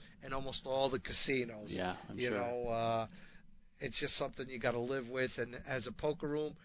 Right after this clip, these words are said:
Speaker 1: like you said, you try to put up more T Vs, but no matter what, you put up more, and, and you're still gonna get complaints.
Speaker 2: Yeah,
Speaker 1: So,
Speaker 2: exactly.
Speaker 1: you know, there,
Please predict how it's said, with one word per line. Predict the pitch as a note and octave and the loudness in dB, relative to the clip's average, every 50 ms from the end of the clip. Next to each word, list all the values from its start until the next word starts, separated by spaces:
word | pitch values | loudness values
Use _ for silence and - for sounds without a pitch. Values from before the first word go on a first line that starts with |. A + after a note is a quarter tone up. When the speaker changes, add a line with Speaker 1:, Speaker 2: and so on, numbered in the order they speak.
| - - - - - - | -20 -20 -20 -18 -10 -4
Speaker 1:
like | D3 B2+ A#2 - C3 | 0 0 0 0 -2
you | B2+ | -2
said, | - - - C#3+ B2+ A#2 A#2 | 0 4 6 6 4 4 2
you | A#2+ | -2
try | G#2 - D3+ C#3 D3 | -2 6 10 10 10
to | D3 - | 10 8
put | - D#3+ D#3 | 6 8 8
up | D#3 D#3 | 8 8
more | D3 D3 D3 D3+ D#3 | 6 4 6 6 6
T | D3+ - - D#3+ D3 D3 | 6 6 4 2 4 6
Vs, | D3 D3 D#3 D3+ D#3 E3 D#3+ | 8 8 8 8 6 4 4
but | D#3+ C#3+ C3+ B2 - - - - - - - - - - | 4 4 4 4 2 0 -14 -16 -14 -12 -12 -12 -10 -6
no | - C#3+ D3 | -2 0 4
matter | D3+ D#3 D#3 D3+ D3+ | 8 8 10 10 8
what, | D3 D3 D3+ C#3+ C3 | 8 8 8 8 8
you | A#2+ B2 | 6 2
put | - - E3 D#3 | 2 6 8 8
up | D#3+ D#3 | 8 8
more, | D3 D#3 D#3+ E3+ E3+ E3+ E3+ | 8 8 10 12 12 12 10
and, | E3 D3+ D3+ | 10 6 2
and | E3 D#3 D3 C#3+ | -2 -2 -2 0
you're | D3 C#3 | 0 0
still | - - E3 D#3 | 2 4 4 4
gonna | C#3 D3 C#3 C3 | 4 4 2 0
get | A#2 C3 B2 - | 2 0 -2 -2
complaints. | - B2+ A#2 - - C3+ B2+ B2 A#2+ G#2+ - | -2 -8 -8 -4 0 2 2 2 0 0 2
Speaker 2:
Yeah, | A2 G2+ F#2+ F2+ B2 B2 A#2 | 2 4 6 6 4 4 0
Speaker 1:
So, | - G2+ | -2 -4
Speaker 2:
exactly. | G2 - - F#2+ F2 F2+ F#2 G2 G2 | -4 -2 -2 -2 -2 -2 -4 -6 -6
Speaker 1:
you | B2+ B2 A#2 | -4 -6 -4
know, | A#2+ A#2 A#2 | -4 -4 -4
there, | A#2 C3 B2+ | -2 0 -2